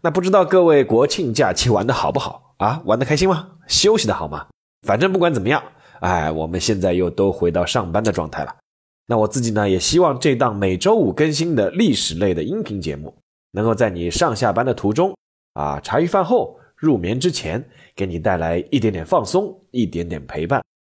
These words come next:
如果还能够收获一点点知识、一点点启发，那就更好了。好，那么今天我们要讲的主题呢，还是延续上一期新开的这个专辑《未解之谜》。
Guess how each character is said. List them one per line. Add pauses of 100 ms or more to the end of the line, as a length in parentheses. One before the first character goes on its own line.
(140)
如
果
还
能
够
收
获
一
点
点
知
识、 (220)
一
点
点
启
发， (200)
那
就
更
好
了。 (520)
好， (120)
那
么
今
天
我
们
要
讲
的
主
题
呢， (160)
还
是
延
续
上
一
期
新
开
的
这
个
专
辑 (480)
《未
解
之
谜》。